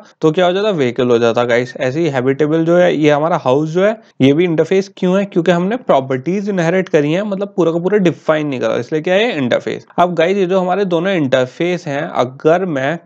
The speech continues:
किस में इनहेरिट कर लूँ इसे? कैरावान में इनहेरिट कर लूँ, तो हमारे पास दोनों फीचर आ गए, किसके? मूवेबल भी है और हाउस भी है, राइट? तो ये क्या बन गया हमारा? कैरावान।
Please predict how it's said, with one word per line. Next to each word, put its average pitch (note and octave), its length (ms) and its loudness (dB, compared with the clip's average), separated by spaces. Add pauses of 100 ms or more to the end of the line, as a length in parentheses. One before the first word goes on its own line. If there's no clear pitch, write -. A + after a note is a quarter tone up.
किस C#3+ 260 -4
में F3 120 0
इनहेरिट D#3+ 380 0
कर D#3 120 0
लूँ C#3 260 -2
इसे? B2+ 200 -2 (380)
कैरावान B2+ 420 0
में E3 140 -8
इनहेरिट D#3 360 -4
कर D3+ 100 -6
लूँ, D3 180 -6
तो F#3 100 -4
हमारे D#3+ 200 -4
पास F3+ 120 0
दोनों D#3+ 240 2
फीचर F3 340 0
आ E3+ 100 4
गए, G#3 180 -6 (140)
किसके? A3+ 420 0 (220)
मूवेबल D3+ 460 2
भी G3 200 -2
है G#3+ 140 0
और A#3 160 4
हाउस C3 340 -2
भी B2+ 220 -2
है, A#2 160 0
राइट? F#3 260 -2 (260)
तो D3+ 60 -2
ये D#3 100 2
क्या F#3 140 0
बन F#3 120 -2
गया G3+ 140 -4
हमारा? B3 160 -2
कैरावान। A2 640 -4